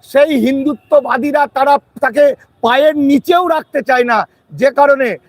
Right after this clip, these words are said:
সেন্ট্রাল ভিস্টা যখন তৈরি হলো, সেই সেন্ট্রাল ভিস্টাতে তাকে নেমন্তন্নটা পর্যন্ত করলো না।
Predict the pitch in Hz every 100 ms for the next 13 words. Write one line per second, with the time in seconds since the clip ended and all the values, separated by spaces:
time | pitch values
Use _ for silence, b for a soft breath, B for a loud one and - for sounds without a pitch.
0 | b _ 254 294 254 294 277 233 262 -
1 | 302 254 254 262 226 262 247 247 247 247
2 | 190 - _ - 262 - 247 254 247 254
3 | 220 233 - 247 240 240 196 _ _ 254
4 | 233 285 262 269 294 330 247 349 392 381
5 | 320 285 277 233 247 202 220 202 175 160